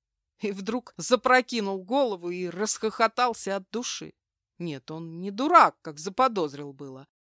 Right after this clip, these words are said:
и все его прекрасные навыки остались при нем. Он все правильно понял про эту девочку в тот первый раз. Как она его словесно отшлепала, а?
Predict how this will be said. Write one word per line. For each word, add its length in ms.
и 80
все 200
его 160
прекрасные 580
навыки 540
остались 640
при 160
нем. 360
Он 180
все 260
правильно 600
понял 420
про 180
эту 180
девочку 520
в 120
тот 240
первый 400
раз. 360
Как 240
она 200
его 200
словесно 680
отшлепала, 680
а? 260